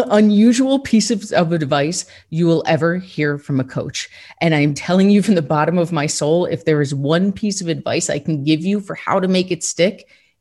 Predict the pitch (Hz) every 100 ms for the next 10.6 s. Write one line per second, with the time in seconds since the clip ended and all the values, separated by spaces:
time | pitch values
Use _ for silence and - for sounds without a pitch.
0 | - 151 156 156 113 - - - _ _
1 | _ _ _ _ _ - - - 143 160
2 | - _ _ _ - - 143 147 147 156
3 | 165 165 _ - - 139 143 143 165 -
4 | _ _ - 135 127 117 - _ _ _
5 | _ - - 156 147 147 165 - 208 202
6 | 214 196 233 233 214 185 180 151 160 170
7 | 147 165 180 220 196 208 208 208 - 202
8 | 214 214 208 - 165 185 - 165 151 -
9 | - - 185 196 202 202 202 202 180 185
10 | 185 202 196 - 170